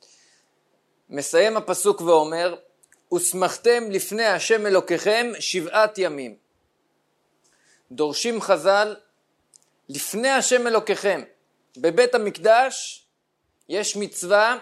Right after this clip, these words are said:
ליטול את ארבעת המינים כל שבעת ימי חג הסוכות. אבל "ולקחתם לכם",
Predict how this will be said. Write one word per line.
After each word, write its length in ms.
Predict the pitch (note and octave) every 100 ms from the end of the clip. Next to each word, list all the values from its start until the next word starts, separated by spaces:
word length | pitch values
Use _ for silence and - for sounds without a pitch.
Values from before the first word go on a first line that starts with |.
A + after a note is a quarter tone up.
| - _
ליטול 380 | C3+ - A#3+ A#3+
את 100 | A#3
ארבעת 400 | G3+ E3+ G3 G#3+
המינים 560 | G#3+ F#3 F#3+ A3 B3+ A#3 _ _
כל 220 | C4+ C#4
שבעת 400 | C#4 D4+ C#4 -
ימי 220 | F#3+ E3+ D3
חג 220 | D#3+ C#3
הסוכות. 580 | - C#3+ C3 A2 _ _ _ _ _ _ _ _ _ _ _ _ _ _ -
אבל 280 | A2+ B2+ - - _ -
"ולקחתם 640 | C3 B2 B2+ - G#3 F#3
לכם", 400 | B2+ G#3+ C4